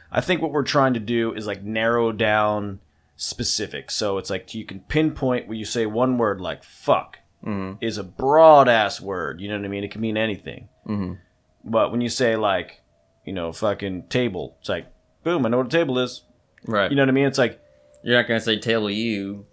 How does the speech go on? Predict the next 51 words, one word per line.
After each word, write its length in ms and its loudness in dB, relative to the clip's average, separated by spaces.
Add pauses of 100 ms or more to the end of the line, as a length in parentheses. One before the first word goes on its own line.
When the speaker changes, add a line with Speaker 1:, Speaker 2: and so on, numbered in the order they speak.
Speaker 1:
Right, 300 4
yeah, 160 2
yeah, 160 2
exactly. 640 4
Or 60 -4
you're 120 -6
not, 120 -2
you 80 -2
know, 140 0
you're 200 -2
not 80 -4
gonna 60 -6
Speaker 2:
But 100 2
Speaker 1:
say 80 2
Speaker 2:
you're 80 4
gonna 100 0
say 140 -2
"fuck 340 -2
you" 240 0
or 160 0
"we 120 -4
fuck 320 -2
the 100 -4
other 140 0
night" 360 -2
or 120 -6
something 160 -6
Speaker 1:
Right. 220 4
Speaker 2:
like 100 0
that, 160 -6
right? 120 -2
Speaker 1:
You're 80 6
not 40 2
gonna 120 -2
say, 240 2
"I'm 160 0
a, 280 2
I'm 120 -2
a 100 2
fucking 340 0
radical 420 2
table" 460 2
or 100 0
"I'm 60 4
a 80 2
pro 320 2
table." 560 0
You 100 -2
know, 160 4
it's 140 -2
like, 200 -2